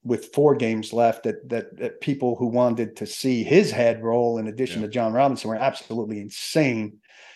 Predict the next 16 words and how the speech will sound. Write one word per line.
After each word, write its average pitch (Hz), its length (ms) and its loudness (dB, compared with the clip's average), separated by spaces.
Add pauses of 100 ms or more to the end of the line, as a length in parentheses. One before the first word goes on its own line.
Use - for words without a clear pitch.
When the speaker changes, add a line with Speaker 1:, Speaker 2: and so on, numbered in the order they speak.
(340)
Speaker 1:
Um, 107 640 0
and, 110 420 -2
uh, 113 260 -2
I 117 100 -2
think, 110 460 -6
you 120 120 -6
know, 104 280 -6
he's 170 300 4
reinvigorated 120 920 2
now 113 400 2
with 120 200 -2
a 120 60 -4
partnership 113 640 0
with 110 120 -6
somebody 113 380 -2
that 110 200 -4